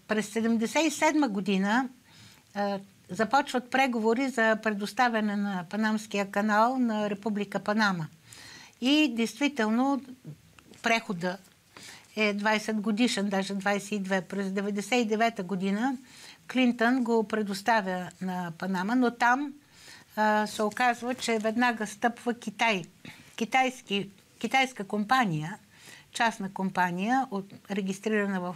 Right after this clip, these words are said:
Хонг Конг, а, Си Кей Хътчисън, а, държи двете, двете пристанища на входа и на изхода на канала.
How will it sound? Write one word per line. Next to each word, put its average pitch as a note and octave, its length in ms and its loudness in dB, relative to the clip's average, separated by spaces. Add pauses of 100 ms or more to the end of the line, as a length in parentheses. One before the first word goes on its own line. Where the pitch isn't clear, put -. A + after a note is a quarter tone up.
Хонг F3+ 260 0
Конг, A#3 440 0 (920)
а, F3+ 380 -2 (540)
Си C#4 520 2
Кей B3+ 340 4
Хътчисън, B3 800 -2 (640)
а, G3 260 0
държи A3+ 420 2
двете, A#3 720 2
двете A#3+ 300 0
пристанища G3+ 680 -2
на G3 120 0
входа A#3+ 560 2
и A3 100 0
на G#3 340 -2
изхода G3 420 -4
на F#3 100 -6
канала. G#3 460 2